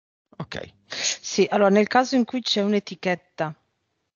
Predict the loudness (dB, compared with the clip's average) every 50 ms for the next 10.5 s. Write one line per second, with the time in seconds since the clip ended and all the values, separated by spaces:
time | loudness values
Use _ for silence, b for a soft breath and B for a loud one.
0 | _ _ _ _ _ _ _ -16 -12 -8 -8 -8 -8 -8 -6 -6 -6 -6 -8 _
1 | B B B B B B B B B B B B _ -10 -8 -6 -6 -6 -6 -6
2 | -8 -10 _ _ _ -6 -2 0 0 0 -2 -4 -6 -8 -8 -10 -14 -16 -16 -16
3 | -18 -20 _ _ _ _ _ _ _ _ -14 -4 0 0 2 2 0 -2 -2 -2
4 | -2 -2 -4 _ _ -6 -4 -4 -2 -2 -2 0 0 2 2 2 2 2 0 -2
5 | -6 -6 -8 -10 -10 -8 -8 -8 _ _ -14 -12 -10 -8 -6 -6 -4 -4 -2 -2
6 | -2 0 -2 -2 -4 -4 -4 -4 -4 -2 -2 -2 -2 -2 -2 -4 _ _ _ b
7 | b b b b b b b b b _ -10 -8 -8 -6 -4 -2 -2 -2 0 0
8 | 0 -2 0 0 0 0 0 -2 -6 -16 -14 -14 -16 -16 -12 -10 -8 -8 -6 -6
9 | -4 0 2 2 2 0 -2 -6 -6 -6 -6 -6 -2 0 0 0 0 -2 -6 -8
10 | -8 -12 -10 -8 -8 -10 -10 -10 -14 -14